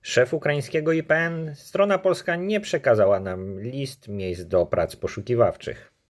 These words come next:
Zaś szef polskiego I P N, pan Nawrocki, powiedział, że było dziewięć takich wniosków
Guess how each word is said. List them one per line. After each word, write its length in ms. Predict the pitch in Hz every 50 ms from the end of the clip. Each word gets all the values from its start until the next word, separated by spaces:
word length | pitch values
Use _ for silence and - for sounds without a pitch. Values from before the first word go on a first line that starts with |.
| _ _
Zaś 420 | 98 98 104 104 101 98 - -
szef 260 | - - 156 156 151 -
polskiego 440 | - 156 135 - - 151 139 139
I 100 | 143 135
P 160 | 135 - 135 131
N, 260 | 131 131 127 127 120
pan 480 | - 120 117 117 117 113 113 113 117
Nawrocki, 520 | 120 135 139 135 143 139 131 131 - - -
powiedział, 340 | - 135 131 123 123 123 123
że 240 | 120 123 120 117
było 380 | 120 143 185 185 170 170 160 131
dziewięć 400 | 107 92 90 85 87 87 - -
takich 320 | - 87 - - 104 104
wniosków 560 | 101 107 101 92 85 - - - 73 73 -